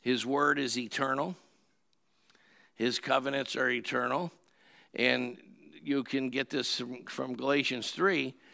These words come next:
but no covenant in the Bible abrogates or, or, uh, denies a previous covenant. All,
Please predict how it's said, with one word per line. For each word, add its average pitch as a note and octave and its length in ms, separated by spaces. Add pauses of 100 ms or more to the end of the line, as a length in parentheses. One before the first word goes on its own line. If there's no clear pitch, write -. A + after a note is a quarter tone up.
(280)
but C3+ 220
no F#3 440
covenant E3+ 680 (100)
in C#3+ 240
the C#3 100
Bible B2+ 720 (480)
abrogates C3 1040 (100)
or, B2 300 (340)
or, A#2 460
uh, A2+ 360 (760)
denies C#3+ 840
a C#3 80
previous D#3+ 520
covenant. F#3+ 420 (1400)
All, F3+ 360